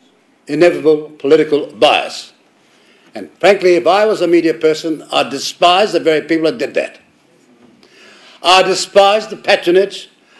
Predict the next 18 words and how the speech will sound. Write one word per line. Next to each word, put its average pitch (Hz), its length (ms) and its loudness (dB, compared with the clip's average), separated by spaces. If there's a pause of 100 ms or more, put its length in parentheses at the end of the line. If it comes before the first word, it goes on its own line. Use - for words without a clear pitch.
(160)
I 170 140 4
despise 202 640 2
the 202 80 -4
fact 196 300 -2
that - 160 -8
many 202 200 2
women 190 400 2
will 190 240 -2 (580)
go 190 180 4
back 196 220 0
in 165 60 -4
history 180 340 0
and 170 100 -2
think 180 200 0
that 156 160 -4
way 180 120 4
they 180 140 2
despised 170 640 -2